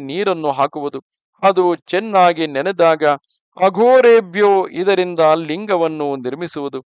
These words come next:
ಮತ್ತೆ ತತ್ಪುರುಷಾಯ ಈ ಮಂತ್ರದಿಂದ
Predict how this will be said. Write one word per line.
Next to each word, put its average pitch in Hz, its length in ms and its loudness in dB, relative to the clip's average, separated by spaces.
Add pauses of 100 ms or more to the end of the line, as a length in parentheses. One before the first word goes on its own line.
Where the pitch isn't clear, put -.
(500)
ಮತ್ತೆ 202 440 2 (160)
ತತ್ಪುರುಷಾಯ 196 880 2 (260)
ಈ 156 160 -6
ಮಂತ್ರದಿಂದ 165 680 -4